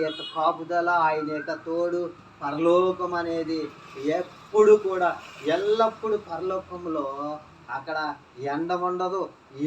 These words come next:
ఏమీ ఉండదు. పరలోకంలో ఆయన నీడ కింద మనం ఉంటాం. ఆ వెలుగులో అక్కడ ఇంకా ఎండ, ఉడుకు, వర్షం, వాన ఏమీ ఉండదు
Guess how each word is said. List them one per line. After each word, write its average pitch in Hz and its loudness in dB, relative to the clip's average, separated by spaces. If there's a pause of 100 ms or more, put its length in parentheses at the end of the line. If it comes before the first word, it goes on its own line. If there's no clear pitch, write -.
(140)
ఏమీ 254 10
ఉండదు. 208 0 (120)
పరలోకంలో 175 -4 (360)
ఆయన 160 2 (180)
నీడ 185 2
కింద 202 -6 (120)
మనం 170 -4 (100)
ఉంటాం. 156 -10 (360)
ఆ - 8 (200)
వెలుగులో 233 4 (540)
అక్కడ 254 -2 (180)
ఇంకా - -2 (220)
ఎండ, 240 0 (240)
ఉడుకు, 233 0 (580)
వర్షం, 226 -2 (160)
వాన 233 8 (440)
ఏమీ 330 6 (100)
ఉండదు 226 -2